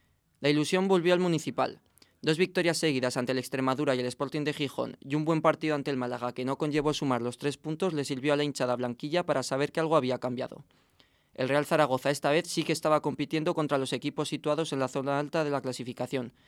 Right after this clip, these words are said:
e incluso estaba ganando a rivales directos. Los más optimistas llegaron a hacer cuentas de cara al playoff de ascenso,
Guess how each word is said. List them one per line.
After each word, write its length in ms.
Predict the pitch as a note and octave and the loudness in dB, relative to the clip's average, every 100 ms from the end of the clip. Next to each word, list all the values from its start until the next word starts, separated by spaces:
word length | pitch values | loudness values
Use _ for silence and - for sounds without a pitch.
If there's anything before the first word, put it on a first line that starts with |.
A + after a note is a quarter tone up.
| _ _ | _ _
e 80 | - | -4
incluso 260 | C#3 D#3+ F3 | 0 0 0
estaba 280 | E3 D#3 D3 | 2 4 4
ganando 260 | D3 C#3+ | 4 2
a 40 | C3+ | 0
rivales 340 | C3+ D3 C#3+ | 0 -2 -2
directos. 500 | A#2+ D3+ - F2+ - _ _ _ _ _ _ _ | -4 -6 -8 -16 -18 _ _ _ _ _ _ _
Los 140 | - C3 | -4 0
más 160 | D#3 | 2
optimistas 500 | G3 - F#3 F3+ G3+ | 2 2 0 2 2
llegaron 300 | D#3+ D3+ D#3+ | 4 4 4
a 40 | E3+ | 2
hacer 200 | D#3+ C3 | 0 0
cuentas 340 | D#3 D#3 F#3+ | 0 2 2
de 120 | D3+ | 2
cara 160 | - D#3+ | 2 2
al 80 | - | 2
playoff 300 | D#3 D3 D#3 | 0 0 0
de 60 | |
ascenso, 480 | C#3+ - B2 - G2+ | 0 -2 -8 -8 -12